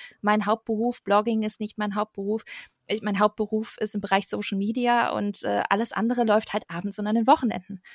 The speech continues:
Und das ist halt wenig Zeit, ne? Also <laughs> eigentlich würde man sich viel, viel mehr Zeit wünschen, aber man hat eben nur diese Zeit. Und genau deswegen ist diese Planung so wichtig und immer dieses,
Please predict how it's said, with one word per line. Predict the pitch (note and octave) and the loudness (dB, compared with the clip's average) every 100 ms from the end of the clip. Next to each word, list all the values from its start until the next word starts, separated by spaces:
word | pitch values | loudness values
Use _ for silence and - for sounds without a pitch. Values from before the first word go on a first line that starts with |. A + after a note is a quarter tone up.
| - - | -18 -12
Und | G3+ | -4
das | - | -2
ist | - - - | 0 -2 0
halt | E4+ - | -2 0
wenig | E4+ E4+ F4 | -2 -2 -4
Zeit, | - G#4+ D4 G#3+ | -2 2 2 2
ne? | G#3+ A3 B3 | 0 0 0
Also | C4+ C4 | 0 2
<laughs> | B3 - D4+ - - - F4+ | 4 6 6 6 -4 0 4
eigentlich | B3 D4+ C#4+ D4 | 4 4 2 4
würde | C#4 C4 | 4 6
man | B3+ | 4
sich | B3 B3 | 4 -2
viel, | C4 B3+ | -4 -2
viel | A#3+ | -2
mehr | A3 A#3 C#4+ | 2 4 4
Zeit | - G3+ - | 0 -2 -2
wünschen, | G3+ A3 A#3+ | -4 -4 -4
aber | - G3+ G#3+ | -2 0 0
man | G#3 - | 0 0
hat | - - | 0 -2
eben | G3 F#3 | -4 -2
nur | F#3 | -2
diese | F#3 F#3 F#3 | -6 -8 -8
Zeit. | - F#3+ A#3 - - - _ | -4 -2 -2 -6 -18 -20 _
Und | G#3 G3+ | -4 0
genau | G#3+ G#3 | 2 2
deswegen | G3 A3+ A#3 A3+ G#3+ | 2 0 0 -2 0
ist | - | -2
diese | G#3+ G3+ | -2 -4
Planung | F#3 - G#3 B3+ C#4 G#3+ | -4 -4 2 4 4 2
so | F#3 F3+ | -2 -6
wichtig | F#3 - G#3 - | -10 -8 -10 -8
und | G3 | -8
immer | G#3 G#3 | -4 -2
dieses, | G3+ G3 G3+ | -2 -4 -4